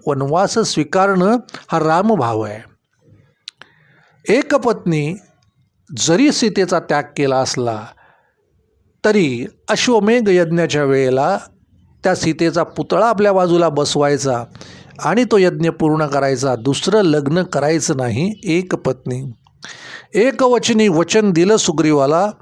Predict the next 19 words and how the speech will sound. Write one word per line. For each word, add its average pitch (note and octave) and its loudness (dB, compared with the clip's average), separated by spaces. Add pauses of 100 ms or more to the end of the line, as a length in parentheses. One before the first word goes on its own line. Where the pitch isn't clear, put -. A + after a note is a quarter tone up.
(760)
वचन G3+ 4
दिलं F3+ 6
एका A3+ 2
नावाड्याला, E3+ 2
तर A3 0
त्याला D3+ 0
राज्याभिषेकाच्या D#3+ 0
वेळेला C#3+ 2
पुन्हा D3 -2
बोलवून G3 4
घेतलं. D#3+ 0 (240)
हा D3 -2 (140)
एकवचनी E3+ -2 (300)
बारीक D#3+ 0 (120)
गोष्टीमध्ये G3+ 0
सुद्धा F3 -2
दिलेला D#3+ 2
आपला C#3+ -2
शब्द C4 0